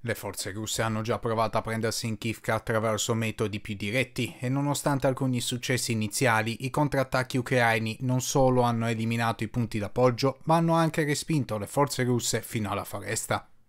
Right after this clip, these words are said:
Questa è stata la ragione principale dietro la rielaborazione del loro approccio,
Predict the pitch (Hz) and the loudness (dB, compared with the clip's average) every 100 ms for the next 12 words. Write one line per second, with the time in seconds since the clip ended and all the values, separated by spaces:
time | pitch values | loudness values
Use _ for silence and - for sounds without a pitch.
0 | _ _ - - - - 98 - 101 - | _ _ -20 -20 -20 -12 -10 -6 -6 -2
1 | 107 - 107 104 107 107 117 113 110 113 | -2 0 0 0 0 0 0 0 -2 -4
2 | - 117 117 117 110 117 110 123 113 113 | -4 0 2 2 0 -2 -2 0 0 0
3 | 110 131 123 120 117 113 - - 117 117 | 2 2 2 0 -2 -2 -2 0 0 0
4 | 104 110 107 104 - 131 139 - 123 | -2 -2 0 -2 0 4 4 4 -2